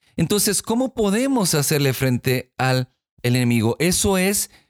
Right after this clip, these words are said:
lo que vamos a estar compartiendo los próximos, eh, episodios de este programa. Vamos a estar, va-, vamos a estar compartiendo cómo resistir al diablo en el matrimonio,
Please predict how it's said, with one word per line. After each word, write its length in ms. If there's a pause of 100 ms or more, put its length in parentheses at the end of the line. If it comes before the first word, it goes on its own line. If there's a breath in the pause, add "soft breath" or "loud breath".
lo 220
que 100
vamos 300
a 20
estar 320
compartiendo 1040 (320)
los 260
próximos, 720 (360 soft breath)
eh, 280
episodios 880 (320 soft breath)
de 180
este 220
programa. 600 (380 loud breath)
Vamos 320
a 40
estar, 320
va-, 180
vamos 320
a 40
estar 240
compartiendo 800
cómo 560 (220 loud breath)
resistir 680
al 120
diablo 560 (300)
en 140
el 120
matrimonio, 720